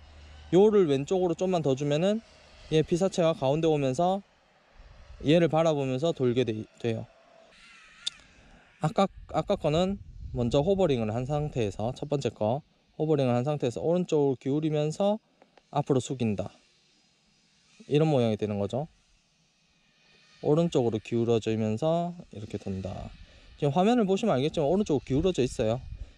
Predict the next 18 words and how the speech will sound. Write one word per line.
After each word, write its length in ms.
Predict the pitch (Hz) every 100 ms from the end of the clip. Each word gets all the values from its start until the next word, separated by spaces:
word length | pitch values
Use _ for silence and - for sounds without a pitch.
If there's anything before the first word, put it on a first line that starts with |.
| -
기체가 360 | - - 139 117
오른쪽으로 420 | 131 147 123 110
기울어져서 840 | - 120 131 123 120 156 160 170 139
이렇게 180 | 110 104
돈다, 580 | 107 101 101 98 92 - -
이런 240 | 151 156
방법이 340 | 143 127 101
있는 220 | 104 107 107
거고요. 380 | 101 104 143 - _ _ _ _ - - - -
그 40 | -
다음에, 300 | 135 131 123 -
그 80 | 143
다음 240 | 165 170
방법은 600 | 151 143 131 135 170 185 185 -
먼저 240 | 117 131
끼고 680 | - 180 180 180 180 185 175
왼쪽으로 440 | 123 127 165 156
돌다가, 840 | 135 123 123 151 156 165 175 185